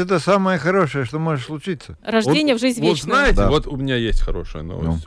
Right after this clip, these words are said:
Speaker 1: Ну.
Speaker 3: У нас, к нам вернулась, в принципе, финляндская весна. <laughs> Что, сначала вот двадцать восемь градусов, потом снег. Потом опять пятнадцать градусов, потом снег. Это как раз вот то, что в Финляндии.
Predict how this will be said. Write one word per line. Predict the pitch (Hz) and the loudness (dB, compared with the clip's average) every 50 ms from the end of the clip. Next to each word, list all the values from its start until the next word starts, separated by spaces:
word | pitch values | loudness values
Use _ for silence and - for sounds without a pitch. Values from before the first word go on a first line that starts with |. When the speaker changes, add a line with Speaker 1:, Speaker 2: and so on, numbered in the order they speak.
| - | -4
Speaker 1:
Ну. | - 110 | -2 0
Speaker 3:
У | 107 | 2
нас, | 113 127 147 156 165 170 160 - - - - - - - - - - - - - - - - | 4 4 4 6 6 4 4 2 0 -4 -6 -8 -12 -16 -16 -18 -20 -20 -20 -20 -20 -18 -12
к | - - | -2 2
нам | 127 131 147 175 180 170 | 4 4 6 6 4 4
вернулась, | 139 123 117 107 110 127 147 170 175 180 170 143 - - - - - - - - - _ _ _ _ _ _ _ | 4 4 4 4 2 2 4 4 4 4 4 2 0 -4 -10 -18 -20 -20 -20 -20 -20 _ _ _ _ _ _ _
в | |
принципе, | - 139 151 160 - - - 131 | -2 0 0 0 -2 -2 -2 -2
финляндская | - - - 123 120 120 120 123 120 113 - - - 92 85 | -2 0 0 0 2 2 2 2 2 0 -4 -6 -6 -4 -4
весна. | 85 82 85 - - 101 101 95 82 - - - - - - - - - - | -4 -4 -6 -6 -6 -2 -2 -2 -2 -4 -8 -16 -20 -20 -20 -20 -20 -10 -8
<laughs> | - - - 151 - - | -2 0 0 2 2 2
Что, | 160 - - - 127 101 - - - - - - | 0 0 2 0 0 0 0 -6 -16 -20 -20 -16
сначала | - - 135 147 147 - 165 151 131 113 110 | -4 0 2 2 4 4 4 4 4 4 4
вот | 110 104 98 | 2 2 2
двадцать | 113 127 123 113 - - - | 2 2 2 0 -2 -4 0
восемь | 156 202 247 247 - 254 233 | 2 2 2 2 2 0 0
градусов, | 214 220 220 220 202 185 - - 160 139 - | 2 2 2 2 0 -2 0 0 0 -2 0
потом | - 131 120 - - 87 190 180 | -2 -2 -2 0 0 2 2 2
снег. | - - - 104 101 98 92 - - - - - - - - | 0 0 0 0 0 0 -2 -4 -8 -14 -18 -20 -20 -2 0
Потом | - 180 - 247 247 226 | 0 4 4 4 4 4
опять | 180 127 - - 110 104 104 - - | 2 0 0 0 0 0 0 -2 -4
пятнадцать | - 131 120 - 202 254 277 262 - 240 233 | -6 -6 -4 -2 0 0 0 0 0 0 0
градусов, | 214 214 220 220 202 202 185 - 175 151 - | 2 4 4 4 4 2 2 2 0 0 2
потом | - - - - - 180 190 180 - | 0 0 0 2 4 4 4 4 2
снег. | - - 117 117 113 98 - - - - - | 0 0 2 2 2 2 0 -6 -16 -12 -2
Это | - 139 147 - 139 123 - - 65 - - | 0 0 2 2 2 0 2 0 -2 0 0
как | - 107 - | 0 2 4
раз | 147 156 185 180 - | 4 2 2 2 0
вот | 123 107 - - | -2 -4 -2 0
то, | 147 160 | 0 0
что | 156 - - 123 | 0 -2 -4 -6
в | 104 | -6
Финляндии. | - - 107 104 95 95 90 90 90 85 87 87 | -6 -8 -6 -2 -2 0 -2 -2 -4 -4 -6 -8